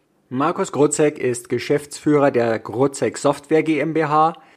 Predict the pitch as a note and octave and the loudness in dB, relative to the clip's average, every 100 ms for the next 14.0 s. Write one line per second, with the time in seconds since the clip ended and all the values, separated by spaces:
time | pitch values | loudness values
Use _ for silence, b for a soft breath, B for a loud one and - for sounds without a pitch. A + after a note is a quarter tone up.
0 | _ G3+ G#3 - E3+ C3+ D#3 E3 D#3+ - | _ 0 0 0 2 4 2 2 -6 0
1 | D3 D3 C#3+ D3+ C3 A#2 E3 - B2+ - | 0 0 -2 -6 -6 -10 -8 -4 -4 2
2 | D3+ E3+ - D#3+ F3 F#3+ - F#3+ F#3+ G3 | 2 2 2 4 4 2 -4 -6 -4 -2
3 | G3 F3+ C3 D3 - D3 E3 E3 - B2+ | -4 0 0 0 -6 -2 0 0 0 0
4 | D3 C#3+ - D3+ D3 D3 D3 - D3 C3 | 0 -2 -2 2 2 0 -4 -2 -2 2
5 | A#2 B2+ C3 A#2 D3 C#3 C3+ - B2+ B2+ | 2 2 0 -2 0 0 -2 -4 -2 -2
6 | - C3+ - B2 B2+ A#2 - C3 B2 A2+ | -4 -4 -4 -6 -4 -4 -6 -10 -6 -8
7 | G#2+ - C#3+ F3+ G#3 - _ _ _ _ | -8 0 2 2 0 -4 _ _ _ _
8 | - - A#3 A3+ G3+ D#3+ E3 C#3+ G3 - | -6 0 2 2 2 2 2 4 2 0
9 | G3+ G3+ G3+ E3+ D#3+ E3 E3 E3+ D#3+ - | -2 -2 -4 2 4 4 4 2 4 2
10 | D3 - - D#3+ E3+ - D#3+ D#3+ D3+ - | -2 -2 2 4 4 0 0 0 -2 -2
11 | C3 B2 - - D#3 D3+ C3+ - C#3 C3+ | -2 -2 -2 0 0 -2 -4 -2 -2 -2
12 | A#2 A#2+ F3 F#3 F3 E3+ - - C3 - | -2 0 -2 2 2 2 -2 -2 -2 -4
13 | - - C3+ B2 - A2 - D3+ A3 C4+ | -14 -8 -6 -6 -8 -6 -2 0 0 0